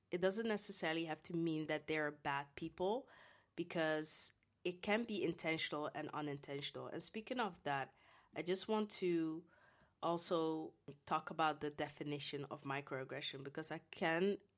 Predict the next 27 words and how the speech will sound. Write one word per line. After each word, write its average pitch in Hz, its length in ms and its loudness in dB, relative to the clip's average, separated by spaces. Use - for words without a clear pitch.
I 202 120 2
can 220 240 2
imagine 165 400 4
that 151 180 -2
some 160 240 2
people 151 560 0
are 175 120 10
not 180 200 8
really 170 160 6
familiar 226 580 4
with 220 160 0
the 208 80 0
term. 202 480 4
So 165 500 4
a 190 80 6
definition 208 600 4
that 220 140 6
I 196 80 8
found 165 380 2
on 151 340 0
thoughtco 160 720 2
dot 135 240 0
com, 180 380 4
it 175 140 2
says, 165 440 4
"A 165 60 6
microaggression 175 1040 6